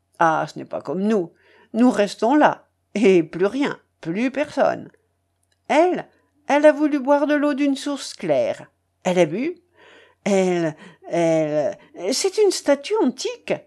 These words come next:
C'est la statue antique de Minerve. Seulement, elle marche et porte robe. Je l'avais priée de passer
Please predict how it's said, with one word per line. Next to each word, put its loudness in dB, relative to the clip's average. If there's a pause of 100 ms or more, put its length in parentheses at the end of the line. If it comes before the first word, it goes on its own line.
(360)
C'est -6
la 2
statue -2
antique -4
de 0
Minerve. 2 (400)
Seulement, -4
elle -4
marche -2
et -6
porte -6
robe. 4 (1600)
Je -4
l'avais 4
priée -4
de -2
passer -6